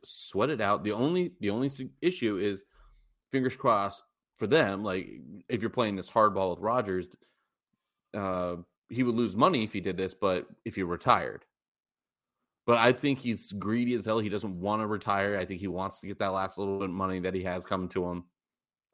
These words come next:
But, so with that, that being the case, he's, he's just gotta sweat it out, and he's gotta wait for the Packers to be like,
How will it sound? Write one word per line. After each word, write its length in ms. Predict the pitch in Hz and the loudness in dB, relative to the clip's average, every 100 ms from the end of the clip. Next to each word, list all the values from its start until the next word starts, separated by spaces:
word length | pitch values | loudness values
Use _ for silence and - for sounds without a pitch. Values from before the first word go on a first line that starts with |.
| _ - - - 95 | _ -20 -20 -8 2
But, 280 | 104 98 - - - | 4 4 0 -20 -18
so 120 | - 107 | -4 0
with 140 | 98 | 2
that, 280 | 120 139 - _ | 2 0 -4 _
that 180 | 110 113 | 0 2
being 160 | 104 92 | 0 -4
the 80 | 90 | 0
case, 400 | 139 127 95 - _ _ _ _ _ _ _ _ _ _ | 2 2 0 -8 _ _ _ _ _ _ _ _ _ _
he's, 300 | - - 110 - | -16 -10 -10 -8
he's 280 | 104 127 | 2 4
just 180 | 175 180 | 4 4
gotta 160 | 123 98 | 4 4
sweat 240 | - 104 | 0 2
it 100 | 98 | 4
out, 300 | 120 120 - | 4 4 2
and 80 | 98 | 0
he's 160 | 117 147 | 2 2
gotta 160 | 101 | 2
wait 540 | 95 92 95 131 139 - _ _ | 0 -2 2 2 2 -4 _ _
for 160 | - 98 | -4 -2
the 80 | |
Packers 420 | 92 113 123 107 - | -2 -2 0 -2 -2
to 60 | |
be 100 | 104 | 0
like, 220 | 101 107 | 0 0